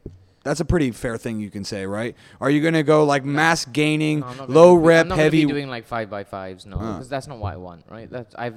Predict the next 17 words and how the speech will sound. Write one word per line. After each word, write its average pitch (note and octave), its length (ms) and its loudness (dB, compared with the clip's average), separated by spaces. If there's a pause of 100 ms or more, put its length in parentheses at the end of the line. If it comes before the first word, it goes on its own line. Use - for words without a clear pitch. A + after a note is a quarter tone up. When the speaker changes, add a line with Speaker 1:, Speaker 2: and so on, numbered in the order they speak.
(160)
Speaker 1:
That's B2+ 180 -4
Speaker 2:
very E3 100 0
Speaker 1:
not D3+ 60 0
your C#3+ 80 4
Speaker 2:
recently D3 140 4
Speaker 1:
fitness A#2 200 -4
goal. G2 220 -4
Speaker 2:
That's, - 320 -20
that's A2 260 -18
not G#2+ 140 -20
what F2 120 -20
I F2 40 -20
want, - 200 -20 (160)
no. - 160 -20 (1080)
Um, G#2+ 220 -18
so A#2+ 140 -20
volume A2 720 -14